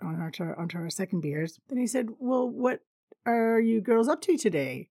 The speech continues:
And we're like, "Well, you know, we've kinda done all we really need to do, got our ferry tickets." And he's like, "Well, hey, do you wanna go to Rwanda for the day?" <laughs>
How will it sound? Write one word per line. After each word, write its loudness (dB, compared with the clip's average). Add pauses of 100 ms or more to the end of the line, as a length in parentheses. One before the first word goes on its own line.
(140)
And 2
we're 4
like, 2
"Well, 2
you 0
know, 2
we've 2
kinda 0
done 2
all 0
we 0
really -2
need -6
to -16
do, 0
got -6
our -8
ferry -4
tickets." -6
And -6
he's -8
like, -4
"Well, 0
hey, -4
do -4
you 4
wanna 6
go 4
to 0
Rwanda 4
for -2
the -2
day?" 0
<laughs> -14